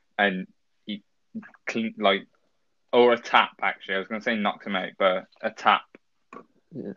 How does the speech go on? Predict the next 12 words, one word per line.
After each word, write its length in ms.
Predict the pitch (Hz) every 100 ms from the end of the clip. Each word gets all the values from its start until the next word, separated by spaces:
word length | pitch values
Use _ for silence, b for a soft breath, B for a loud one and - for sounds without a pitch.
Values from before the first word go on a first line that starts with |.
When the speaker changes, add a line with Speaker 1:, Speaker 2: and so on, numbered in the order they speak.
| _ -
Speaker 1:
I 60 | 107
would 120 | 107
love 160 | 110
to 80 | 95
see 140 | - 98
that, 160 | 87
but 100 | 107
I'm 220 | 110 127
going 480 | 135 127 117 104 101 _ _ _ _ _ _ _ _ _ -
left 420 | 113 131 156 - _ -
leg 380 | 104 95 95
kick. 280 | - 101 104